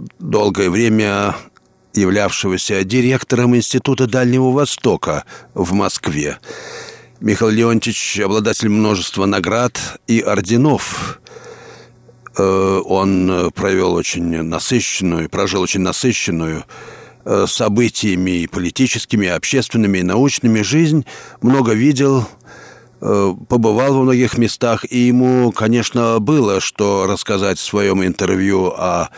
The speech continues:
себе, об, о российском китаеведении и его перспективах. И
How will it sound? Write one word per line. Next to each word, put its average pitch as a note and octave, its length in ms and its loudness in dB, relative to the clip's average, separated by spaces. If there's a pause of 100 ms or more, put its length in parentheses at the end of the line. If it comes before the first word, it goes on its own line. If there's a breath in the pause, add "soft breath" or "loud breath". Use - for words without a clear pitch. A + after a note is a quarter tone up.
(160 loud breath)
себе, B2 520 0
об, F2 280 0 (260)
о F2 460 0 (260 loud breath)
российском G#2 500 0
китаеведении B2+ 840 2
и F2+ 180 -2
его F2+ 220 0
перспективах. A#2 800 0 (520 loud breath)
И F#3 260 2